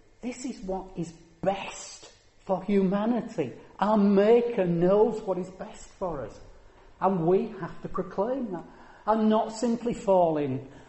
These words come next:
with what the world says. And if that makes us unpopular, we have to live with that unpopularity. You see,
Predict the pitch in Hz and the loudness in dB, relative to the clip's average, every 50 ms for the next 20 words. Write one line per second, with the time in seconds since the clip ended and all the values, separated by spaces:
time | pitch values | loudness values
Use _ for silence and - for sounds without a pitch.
0 | - - - 190 190 185 185 175 165 170 165 147 147 147 143 139 123 123 - - | -14 -4 2 2 2 4 4 2 2 2 0 0 0 0 0 0 -2 -4 -6 -4
1 | - 139 139 139 - 226 220 - 202 185 - - 214 202 - 202 190 196 196 196 | -4 -4 -4 -4 -6 -8 -6 -6 -8 -8 -6 -6 -8 -4 -2 0 2 2 2 0
2 | 196 196 - 214 - 180 165 165 165 - 180 160 - - - - 147 139 156 202 | -2 -6 -10 -8 -6 -6 -6 -6 -6 -4 -4 -4 -4 -6 -10 -8 -6 -6 -6 -6
3 | 240 247 196 220 220 - - 233 208 190 175 175 170 - - 185 185 180 180 170 | -6 -8 -8 -10 -12 -8 -6 -6 -4 -2 -4 -4 -4 -6 -6 -8 -8 -6 -6 -8
4 | 170 - 175 180 - - - - - - 165 156 160 175 202 226 233 240 233 240 | -6 -6 -8 -8 -8 -12 -14 -14 -12 -8 -8 -8 -8 -8 -8 -6 -6 -6 -8 -8
5 | - - 127 101 - - - _ _ - _ - _ _ _ _ _ _ - - | -10 -10 -10 -10 -12 -20 -20 _ _ -20 _ -20 _ _ _ _ _ _ -20 -20
6 | - - - - - - _ _ _ _ _ _ _ _ - - - _ _ _ | -20 -20 -20 -20 -20 -20 _ _ _ _ _ _ _ _ -20 -20 -20 _ _ _
7 | _ _ _ - _ _ _ _ _ _ - - - - - - - _ _ _ | _ _ _ -20 _ _ _ _ _ _ -20 -20 -20 -20 -20 -20 -20 _ _ _
8 | _ _ _ _ _ - 226 240 - - - 247 185 | _ _ _ _ _ -12 -12 -12 -8 -2 -2 -2 -2